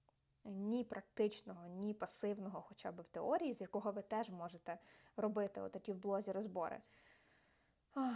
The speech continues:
ну, на жаль, м, буде дуже складно. Не те, щоб неможливо, але дуже складно. Хоча,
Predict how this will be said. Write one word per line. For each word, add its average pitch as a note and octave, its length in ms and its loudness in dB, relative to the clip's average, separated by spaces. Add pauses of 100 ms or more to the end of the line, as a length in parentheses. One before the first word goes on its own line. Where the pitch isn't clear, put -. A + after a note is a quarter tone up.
ну, C4+ 140 4
на C4 100 2
жаль, G#3+ 280 2 (580)
м, G3+ 360 -2
буде G#3+ 180 4
дуже G3 200 -4
складно. E3 420 -8 (680)
Не B3 160 0
те, A3 120 6
щоб G#3 240 -2
неможливо, G#3 520 2 (220)
але A3+ 220 4
дуже G3 220 -2
складно. F#3 400 -10 (800)
Хоча, C4 560 0